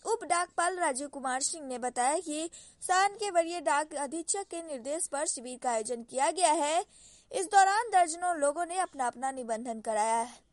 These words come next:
शिविर में बताया गया कि पीएम सूर्य घर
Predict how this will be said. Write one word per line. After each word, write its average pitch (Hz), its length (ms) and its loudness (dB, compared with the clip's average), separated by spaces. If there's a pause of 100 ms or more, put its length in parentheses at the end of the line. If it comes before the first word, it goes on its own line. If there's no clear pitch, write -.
(960)
शिविर 269 320 -4
में 285 240 -2
बताया 240 360 -2
गया 269 240 -2
कि 302 320 -8 (440)
पीएम 403 280 0
सूर्य 359 380 -2
घर 302 340 0